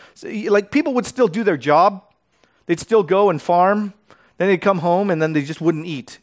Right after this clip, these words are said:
and they would spend some time praying and stuff, right? It, so they would still live life, but they would deny themselves food in order to spend time in prayer and to, and to be mournful.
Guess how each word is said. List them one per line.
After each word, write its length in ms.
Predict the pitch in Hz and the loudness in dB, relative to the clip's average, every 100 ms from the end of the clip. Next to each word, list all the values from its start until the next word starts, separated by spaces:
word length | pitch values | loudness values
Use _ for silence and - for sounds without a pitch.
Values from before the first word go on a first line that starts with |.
| - | -6
and 100 | 135 | -4
they 60 | |
would 100 | 135 | -4
spend 240 | - 160 156 | -4 -6 -6
some 140 | 147 | -6
time 200 | 143 135 | -2 -2
praying 340 | 127 143 135 | -2 -2 -2
and 100 | 113 | -6
stuff, 340 | - 101 - - | -8 -8 -8 -6
right? 180 | 127 - | -4 -4
It, 140 | 147 _ - | -8 _ -20
so 180 | - 190 | -4 0
they 120 | 175 | 2
would 160 | 180 185 | 2 -2
still 360 | - 339 339 - - | -4 -2 -2 -4 -2
live 340 | 165 247 170 | 2 2 0
life, 580 | 151 202 156 143 - _ _ _ _ _ - | 2 2 2 0 -8 _ _ _ _ _ -6
but 160 | 185 185 | -2 0
they 100 | 196 | 2
would 140 | 190 | 2
deny 360 | 151 165 190 269 | -2 -2 2 2
themselves 520 | 285 247 214 175 - | 0 -2 0 -2 -4
food 680 | - - 302 185 131 156 190 _ _ _ _ _ _ - | -12 -2 0 2 2 0 -4 _ _ _ _ _ _ -6
in 140 | 175 | 0
order 180 | 185 220 | 2 2
to 140 | 214 | 0
spend 340 | 196 - 175 170 | -4 -2 -2 0
time 220 | 170 156 | 0 0
in 100 | 139 | -4
prayer 340 | - 156 151 | -2 0 2
and 220 | 170 160 156 | 0 -4 -6
to, 280 | 156 139 139 | -4 -4 -4
and 160 | 143 | -8
to 60 | 143 | -8
be 140 | 139 | -6
mournful. 840 | 139 147 175 226 226 214 120 82 | -4 -2 0 2 0 -4 -8 -10